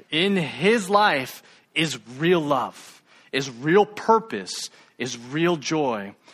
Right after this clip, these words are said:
is real security and real protection. The name of the Lord, the name Jesus Christ, is a strong tower. Those who are righteous that run into it, we are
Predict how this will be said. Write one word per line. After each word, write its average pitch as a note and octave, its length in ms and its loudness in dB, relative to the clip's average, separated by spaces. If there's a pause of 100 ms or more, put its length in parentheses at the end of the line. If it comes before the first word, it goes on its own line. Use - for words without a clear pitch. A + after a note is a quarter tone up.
(160)
is B2+ 200 -4
real D#3+ 260 4
security F3+ 800 -2
and A#2+ 240 -4
real C#3 240 -2
protection. C3 840 -6 (1800)
The A#2 80 -6
name C#3 240 2
of D#3+ 60 0
the D3+ 80 0
Lord, C#3 540 2
the A2 80 -8
name B2 260 -2
Jesus C#3+ 460 -4
Christ, B2+ 500 -2
is A2 120 -8
a A2+ 60 -6
strong C3 540 -4
tower. G2 560 -10 (1600)
Those E3 520 2
who C#3+ 180 -2
are B2 100 -2
righteous D3 540 -2
that B2 160 -2
run C#3 500 0
into D3 520 -6
it, G2 200 -12 (1200)
we C#3 220 0
are G#2 320 -2